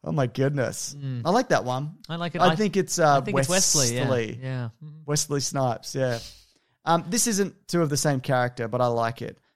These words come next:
Speaker 1: Josh Owen says, "An army from Lord of the Rings versus a man in a car." <laughs>
Speaker 2: So this is peak man in a car. Okay,
Speaker 1: What
Speaker 2: fir-,
Speaker 1: does that look
Speaker 2: let's,
Speaker 1: like
Speaker 2: okay,
Speaker 1: then?
Speaker 2: we gotta, okay, first of all, we've gotta define a,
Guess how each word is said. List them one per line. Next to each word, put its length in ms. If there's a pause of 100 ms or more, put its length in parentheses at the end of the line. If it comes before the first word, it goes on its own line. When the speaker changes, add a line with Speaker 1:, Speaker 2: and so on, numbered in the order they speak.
(100)
Speaker 1:
Josh 300
Owen 320
says, 520 (320)
"An 200
army 320
from 200
Lord 200
of 20
the 100
Rings 560 (240)
versus 320
a 60
man 380
in 100
a 60
car." 520 (220)
<laughs> 100 (1800)
Speaker 2:
So 160
this 180
is 80
peak 360
man 280
in 100
a 60
car. 500 (420)
Okay, 160
Speaker 1:
What 120
Speaker 2:
fir-, 60
Speaker 1:
does 80
that 180
look 200
Speaker 2:
let's, 120
Speaker 1:
like 180
Speaker 2:
okay, 100
Speaker 1:
then? 120
Speaker 2:
we 60
gotta, 340
okay, 160
first 300
of 80
all, 80
we've 100
gotta 140
define 880 (680)
a, 100